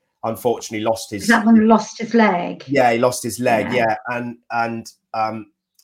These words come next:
Speaker 1: you know, he, he was a lovely gentleman. I still speak to him now. He's, he's a brilliant guy, but he's an angry Scotsman, obviously, you know what I mean? So,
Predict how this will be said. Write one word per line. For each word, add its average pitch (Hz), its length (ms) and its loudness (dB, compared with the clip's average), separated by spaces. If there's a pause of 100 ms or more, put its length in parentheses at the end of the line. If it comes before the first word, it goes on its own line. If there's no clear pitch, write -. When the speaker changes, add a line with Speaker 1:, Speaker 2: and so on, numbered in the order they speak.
(300)
Speaker 1:
you 147 100 -2
know, 127 100 2
he, 147 180 2
he 156 100 2
was 139 160 2
a - 20 -4
lovely 147 260 4
gentleman. 113 320 -2
I 113 40 -2
still 151 180 -2
speak 131 280 -4
to 117 60 -6
him 107 60 -6
now. 113 200 0
He's, 107 100 -4
he's - 160 -10
a - 20 -16
brilliant 131 320 -2
guy, 101 340 -2 (640)
but 139 120 0
he's 135 80 -2
an 143 80 0
angry 143 260 2
Scotsman, 107 560 0
obviously, 101 400 -6
you 101 80 -6
know 110 120 -4
what 123 120 0
I 127 60 4
mean? 101 100 -6
So, 104 300 0